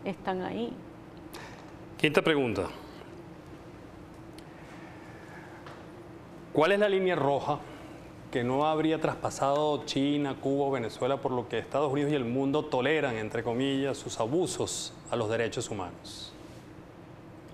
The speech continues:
Speaker 1: Hace rato se pasaron de la
Speaker 2: Hace
Speaker 1: línea
Speaker 2: rato se
Speaker 1: roja.
Speaker 2: pasaron. Y si se cruzaron hace rato, sexta pregunta,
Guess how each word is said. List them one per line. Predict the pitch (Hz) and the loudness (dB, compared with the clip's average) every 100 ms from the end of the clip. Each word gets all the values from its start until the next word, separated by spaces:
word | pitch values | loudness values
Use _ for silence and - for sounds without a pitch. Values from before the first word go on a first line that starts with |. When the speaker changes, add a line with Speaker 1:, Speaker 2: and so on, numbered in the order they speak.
| - | -10
Speaker 1:
Hace | 185 190 233 | -6 -2 -2
rato | 226 214 214 185 180 | 2 0 0 -2 -4
se | 180 175 | -2 -2
pasaron | 175 170 165 160 160 165 - - - | -2 0 -2 0 -4 -6 -12 -14 -8
de | - 175 | -2 2
la | - | 2
Speaker 2:
Hace | 165 113 | 2 2
Speaker 1:
línea | 110 | 2
Speaker 2:
rato | 104 117 | 2 2
se | 147 | 2
Speaker 1:
roja. | 82 101 | 0 -2
Speaker 2:
pasaron. | - - - - - - - - - - - - | -4 -6 -6 -10 -16 -16 -16 -16 -16 -16 -6 0
Y | 131 | 2
si | |
se | 131 131 | 4 4
cruzaron | 123 - 127 135 | 2 4 4 4
hace | 131 131 | 2 2
rato, | 123 131 143 | 4 4 2
sexta | - 123 147 | 2 2 2
pregunta, | - 120 123 123 - | 2 2 0 -2 -6